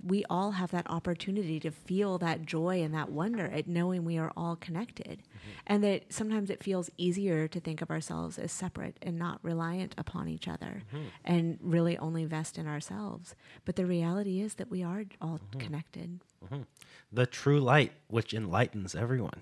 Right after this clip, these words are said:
Speaker 1: Mm-hmm.
Speaker 2: you know, that this is a thing that needs to be revealed to us 'cause we've forgotten.
Speaker 1: Mm-hmm.
Speaker 2: Yeah. Those are our two points for this first Sunday after Christmas. I believe they are sufficient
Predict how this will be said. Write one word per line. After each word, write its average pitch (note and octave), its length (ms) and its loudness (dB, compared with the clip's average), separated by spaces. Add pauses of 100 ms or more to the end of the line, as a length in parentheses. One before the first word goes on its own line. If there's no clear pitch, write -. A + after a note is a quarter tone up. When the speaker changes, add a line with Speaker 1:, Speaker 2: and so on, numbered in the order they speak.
Speaker 1:
Mm-hmm. G#3+ 280 -8
Speaker 2:
you F#2+ 60 0
know, G#2 200 2 (140)
that A2+ 180 4
this C3 160 8
is C3 120 6
a G#2 80 6
thing A2+ 200 0
that G2 100 0
needs G#2+ 220 0
to - 100 -2
be G#2 160 4
revealed G2+ 500 4
to F#2+ 120 0
us C2+ 140 -4
'cause E2+ 160 -4
we've F2+ 140 0
forgotten. D#2+ 580 -4 (200)
Speaker 1:
Mm-hmm. F#3+ 460 -8
Speaker 2:
Yeah. - 120 -14 (480)
Those G3 220 10
are A3 40 10
our G3 80 10
two F3+ 180 6
points A#2+ 360 2
for G#2 440 -2 (800)
this A#2+ 220 0
first - 380 0
Sunday G2+ 320 -4
after G2 260 -6
Christmas. - 600 -6 (320)
I E3 80 0
believe C#3+ 380 6
they B2 220 6
are A2 220 6
sufficient G#2+ 560 2